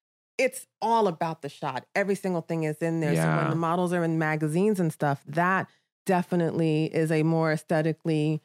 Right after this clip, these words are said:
Speaker 2: Yeah.
Speaker 1: beautiful imagery, you know? So that's what we, we, pr-, I, I mean, by default, post more of, you
Speaker 2: Yeah, I
Speaker 1: know?
Speaker 2: mean, why not?
Speaker 1: Yeah. And so, but with, in terms of our commercial clients, I mean, just most recently, we, um, five of our,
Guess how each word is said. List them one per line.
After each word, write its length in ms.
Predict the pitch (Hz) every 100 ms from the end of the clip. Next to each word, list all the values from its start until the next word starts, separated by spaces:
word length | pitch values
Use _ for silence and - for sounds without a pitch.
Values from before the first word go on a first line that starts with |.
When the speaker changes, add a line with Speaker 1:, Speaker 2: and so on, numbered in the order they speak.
| -
Speaker 2:
Yeah. 260 | 151 196
Speaker 1:
beautiful 640 | 208 240 202 - 151 139 -
imagery, 460 | 185 240 214 135 113
you 140 | 143
know? 200 | 147 143
So 280 | 160 175 156
that's 300 | 147 170 165
what 260 | 170 156 90
we, 300 | 156 160 156 160
we, 340 | 156 151 147 - _ _
pr-, 100 | - - _ -
I, 60 | -
I 60 | 156
mean, 200 | 156 147 139 - _ -
by 140 | 160
default, 520 | 147 - 190 156 -
post 240 | 175 143 156
more 220 | 139 -
of, 240 | 123 - 143
you 80 | 151
Speaker 2:
Yeah, 80 | 151
I 20 |
Speaker 1:
know? 80 | 180
Speaker 2:
mean, 140 | -
why 160 | 95 85
not? 320 | 87 123 160
Speaker 1:
Yeah. 320 | 202 165 143 165 - _ _ _ _ _ _ -
And 140 | 208
so, 400 | - 214 208 196 - _ _
but 300 | 277 254 226 -
with, 320 | 180 185 208 214
in 80 | 208
terms 260 | 233 240
of 60 | 220
our 100 | 185
commercial 460 | - 160 202 -
clients, 420 | 170 156 147 143 156
I 40 |
mean, 280 | 151 151 120
just 220 | 185 -
most 200 | 170 -
recently, 520 | 165 170 185 175 160
we, 560 | 151 160 151 147 147 -
um, 260 | - 139
five 240 | 147 165 160
of 100 | 160
our, 320 | 156 143